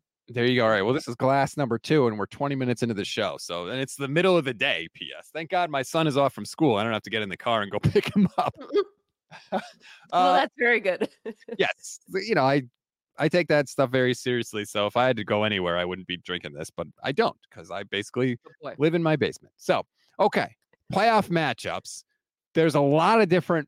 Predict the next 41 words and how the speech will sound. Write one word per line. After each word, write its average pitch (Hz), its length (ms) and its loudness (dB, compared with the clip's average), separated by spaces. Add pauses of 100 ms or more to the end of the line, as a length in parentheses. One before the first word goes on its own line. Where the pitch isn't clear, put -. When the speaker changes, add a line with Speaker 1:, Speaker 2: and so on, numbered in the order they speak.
(100)
Speaker 1:
permutations. 143 800 0
Things 247 220 4
aren't 214 220 6
even 175 220 4
totally 165 440 4
settled 120 600 2
in 170 200 -2
the 156 160 2
N 139 120 2
F 123 120 0
C. 147 160 0
The 117 100 -2
Packers 208 560 2
are 170 80 6
not 156 380 0
officially 147 1040 2 (400)
the 139 100 4
seventh 147 440 0
seed. 147 420 -2
They 131 300 0
could 233 240 2
fall 180 340 4
out 170 260 2
of 151 100 4
the 131 120 2
playoffs. 123 560 2
The 117 80 -6
Seahawks 202 560 2
could 156 160 -2
still 165 240 2
sneak 151 380 -2
into 151 160 -2
the 120 100 -4
playoffs. 98 400 -6
Now, 147 140 2
they 156 100 4
need 175 160 4
a 151 40 4
bunch 147 280 -2
of 139 80 -4
stuff, - 640 -4